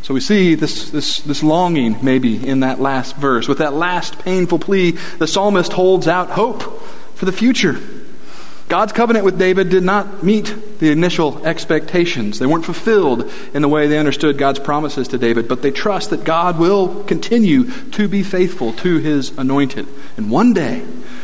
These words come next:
a descendant of David will come and assume his empty throne. One day, God will once again lift his servant from obscurity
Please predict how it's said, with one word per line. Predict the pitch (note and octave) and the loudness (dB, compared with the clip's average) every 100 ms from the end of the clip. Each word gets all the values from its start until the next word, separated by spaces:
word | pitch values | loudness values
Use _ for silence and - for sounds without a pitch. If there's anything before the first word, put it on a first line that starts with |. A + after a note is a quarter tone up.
| - | -4
a | C3+ | -2
descendant | C3+ - B3 A#3 | 0 2 2 4
of | G3+ E3+ | 2 4
David | D#3+ D3 D3 | 2 2 2
will | B2 | 0
come | A#2 F3 E3 E3+ C3+ | 0 0 0 -2 -2
and | B2+ | -4
assume | A#2+ - A#3+ E3+ C#3+ | -4 2 2 4 2
his | C3 F#3 E3 - | 2 2 2 0
empty | D3+ D3+ D3+ | -2 -2 -2
throne. | D3 - C#3 A2+ G#2 | -2 0 0 0 0
One | E3+ A3+ | 2 2
day, | G#3+ D3+ B2 B2+ - - | 2 2 2 0 -4 -4
God | E3+ E3+ | 0 2
will | D3+ | 2
once | C#3 A3 G#3 | 2 0 0
again | E3 C#3+ | 2 2
lift | C3 A3 B3 - | 4 4 2 2
his | F3 - | 0 2
servant | E3+ D3+ C3+ | 0 0 0
from | C3+ | 0
obscurity | B2 - - F#3+ E3 D#3+ | 0 -2 2 2 2 2